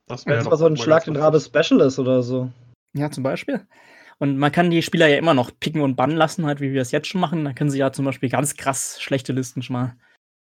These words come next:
Speaker 3: rausschlagen und dann sich ein bisschen <laughs> drauf einstellen auf den Jank.
Speaker 1: Ja, eben. Ich meine, wir haben ja generell, ähm,
Speaker 3: Mhm.
Speaker 1: ne, da, das finde ich auch eine gute Möglichkeit,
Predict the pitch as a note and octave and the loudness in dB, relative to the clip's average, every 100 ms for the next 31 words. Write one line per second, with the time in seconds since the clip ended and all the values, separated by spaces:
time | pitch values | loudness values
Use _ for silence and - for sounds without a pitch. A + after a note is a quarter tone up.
0 | _ _ _ _ _ - B2+ C3 C#3 C3 | _ _ _ _ _ -10 2 2 2 0
1 | C3 C3+ C3 B2 B2+ C3 C3+ C3+ C#3 C3 | 0 0 -2 -4 -6 -4 -4 -4 -2 -2
2 | A#2+ - - B2 A#2 C3 - - C3+ - | -4 -8 -6 -4 -4 -8 -12 -6 -6 0
3 | C#3+ C#3+ B2+ B2 A#2+ B2+ A#2+ B2+ D3 - | 0 0 0 -2 -2 -4 -2 -2 -4 -14
4 | _ _ _ _ _ _ _ _ _ _ | _ _ _ _ _ _ _ _ _ _
5 | _ _ _ _ _ _ _ - C3 C#3+ | _ _ _ _ _ _ _ -10 -6 -4
6 | C3 B2+ G#2+ - C3 B2+ B2 C#3 B2+ C3+ | -2 -4 -6 -10 -6 -4 -4 -2 -2 -4
7 | A#2+ B2 C#3 D3 C#3 C3+ C3+ C3+ D3 C#3 | -4 -2 0 0 -2 -2 -4 -6 -8 -6
8 | D3+ C#3 B2+ B2+ - C#3 C3+ B2 B2+ C3+ | -6 -6 -8 -6 -6 -6 -6 -8 -8 -8
9 | C3 D3 - C3 C3+ | -6 -6 -6 -6 -6